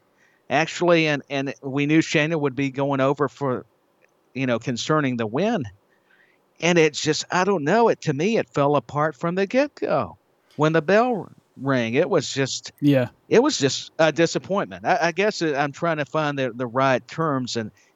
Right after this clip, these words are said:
Speaker 1: and disappointing would, uh, suffice. I, I don't know. It, it was just not as, as good as I thought it would be.
Speaker 2: Uh, same here. Um,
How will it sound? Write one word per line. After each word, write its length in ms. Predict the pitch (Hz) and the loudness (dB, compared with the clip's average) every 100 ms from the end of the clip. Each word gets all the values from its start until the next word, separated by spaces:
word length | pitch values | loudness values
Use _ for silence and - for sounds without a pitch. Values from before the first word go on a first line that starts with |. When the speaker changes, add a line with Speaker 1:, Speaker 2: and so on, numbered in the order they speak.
| - | -4
Speaker 1:
and 120 | 131 | 2
disappointing 600 | 143 131 - 143 135 117 | 2 2 -2 0 0 0
would, 160 | 113 113 | -2 0
uh, 220 | 107 107 - _ _ _ _ | 0 -2 -6 _ _ _ _
suffice. 680 | - 143 - 131 110 92 - | -4 -2 0 2 2 0 0
I, 420 | 156 180 185 156 | 2 6 6 6
I 20 | 160 | 2
don't 140 | 139 | 0
know. 300 | 127 107 98 | -4 -6 -6
It, 120 | 127 120 | -6 -4
it 180 | 147 135 | -4 -2
was 180 | 131 - | -4 -4
just 240 | 135 - | -6 -4
not 380 | 139 139 135 127 | -2 2 4 2
as, 260 | 113 - - _ _ _ _ | -2 -6 -16 _ _ _ _
as 240 | 117 120 - | -4 -4 -2
good 220 | 139 123 | 0 0
as 160 | 117 | 0
I 120 | 120 107 | -2 -2
thought 280 | 131 107 | -2 -2
it 100 | 95 | -4
would 140 | 76 87 | -10 -14
be. 200 | 85 76 _ _ - _ _ | -14 -16 _ _ -20 _ _
Speaker 2:
Uh, 160 | 151 139 | -2 0
same 320 | - 156 123 | 6 8 8
here. 280 | 120 123 120 | 6 4 4
Um, 480 | - 127 127 123 110 | 6 8 8 8 4